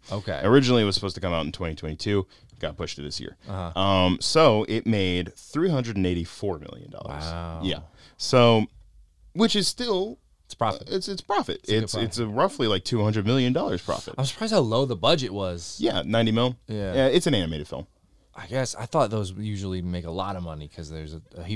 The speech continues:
Speaker 1: whole more team behind 'em.
Speaker 2: That's true.
Speaker 1: I guess you don't have to pay for locations.
Speaker 2: You don't have to shoot on location. You don't have
Speaker 1: Mm-hmm.
Speaker 2: to pay for all the actors to get there, all this other whatever. So it, it, it, it kind of cuts a lot s-, of,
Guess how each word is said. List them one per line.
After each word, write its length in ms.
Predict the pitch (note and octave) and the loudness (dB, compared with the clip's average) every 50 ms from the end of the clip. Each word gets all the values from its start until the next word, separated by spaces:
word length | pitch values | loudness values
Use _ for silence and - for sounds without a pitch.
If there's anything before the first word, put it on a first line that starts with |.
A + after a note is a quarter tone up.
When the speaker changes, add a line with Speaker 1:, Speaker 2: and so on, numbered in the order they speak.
| G2+ F2+ - | -6 -6 -8
Speaker 1:
whole 260 | - - G#2+ G2+ - - | -8 -8 -8 -6 -6 -8
more 260 | G#2 G2+ G2 G2 F#2 | -8 -6 -6 -6 -8
team 400 | - - - - A2+ A2+ A2 G#2 | -10 -12 -10 -8 -6 -6 -4 -4
behind 400 | F#2 D2 D2 D2+ D2+ D2 C2+ - | -6 -6 -8 -10 -12 -14 -14 -16
'em. 160 | - D#2 E2+ - - | -18 -20 -12 -4 -2
Speaker 2:
That's 160 | G3+ G#3+ - | -2 -2 -2
true. 400 | - - - A2+ F#2+ E2+ F2 - - | -2 -2 0 2 2 2 2 0 0
Speaker 1:
I 80 | - C#3+ | 0 0
guess 180 | C#3+ D#3 C#3+ C#3+ | 0 0 0 2
you 60 | D#3 | 2
don't 80 | E3 | 2
have 80 | D3+ - | 0 0
to 60 | - | 0
pay 100 | - B2+ | -2 -2
for 140 | A2+ - A2 | -2 0 -2
locations. 720 | G#2 G2 - - G2+ G2 F#2+ - - F2 E2+ E2 - - - | -2 -2 -2 -4 -4 -2 -2 -4 -4 -4 -6 -6 -4 0 2
Speaker 2:
You 80 | A#2 A2+ | 4 4
don't 140 | A2+ A2+ A2+ | 6 6 6
have 80 | A2+ F#2+ | 4 4
to 160 | G#2+ G#2 G#2 | 4 2 2
shoot 300 | G2+ - - A2 G#2 G2+ | 2 0 0 0 0 0
on 240 | F2+ F#2+ G2+ G2+ G2+ | 0 0 0 2 2
location. 580 | G#2 G2 - G#2+ G#2 G2 F#2+ - - G2 F#2+ | 0 0 0 0 0 2 2 0 0 2 2
You 60 | F#2 | 2
don't 160 | F2 F2+ F2 E2+ | 2 0 0 0
have 140 | F2+ F2 F#2 | -2 -2 -2
Speaker 1:
Mm-hmm. 200 | F#2 F2+ F2 E2+ | -2 -2 -2 -2
Speaker 2:
to 40 | - | -2
pay 180 | - F#2+ F2+ F2 | -2 -4 -4 -2
for 180 | - F#2 F2+ F2 | -2 -2 -2 0
all 80 | F2 | 0
the 140 | E2 F2 F2 | 0 0 0
actors 400 | E2+ E2+ F2 E2+ - F2 E2+ - | 0 0 -2 -2 -4 -8 -8 -8
to 80 | - D#2+ | -8 -8
get 220 | E2 F2+ D#2+ - | -8 -8 -6 -4
there, 380 | E2+ E2+ E2+ E2 E2 E2+ E2+ F2 | -2 -2 -2 0 0 0 0 0
all 140 | E2+ E2 | 0 -2
this 160 | D#2+ D#2+ E2+ G2 | -2 -4 -4 -4
other 260 | F2+ E2 E2+ E2+ E2 | -2 -2 -2 -4 -4
whatever. 480 | D#2+ E2 E2 E2 E2 E2 E2 D#2+ D#2+ D#2 | -2 0 0 0 0 0 -2 -4 -6 -8
So 280 | - - - F#2 F2+ | -8 -4 -2 0 0
it, 200 | F2+ F2+ F#2 - | 2 0 -2 -2
it, 500 | - F#2+ A2 G2+ C#2+ A2+ A2+ G#2 G#2 G2 | -4 -4 -4 -2 -2 0 0 0 0 -2
it, 60 | F#2 G#2 | 0 -2
it 180 | G2+ F#2 - | -2 -2 -2
kind 200 | - B2 B2+ B2 | 0 2 4 4
of 200 | A2 F#2 D#2 - - - _ _ _ _ _ _ | 4 2 0 -6 -14 -20 _ _ _ _ _ _
cuts 240 | - - A#2+ G2+ - | -6 -4 -4 -4 -4
a 60 | F2+ | -4
lot 280 | D#2 C#2+ C#2 D#2+ F#2+ - | -6 -4 -2 -2 -2 -2
s-, 160 | - - - - _ - | -4 -6 -12 -8 _ -2
of, 260 | G2 G#2+ A2 G#2+ G#2+ | 0 0 0 -2 -4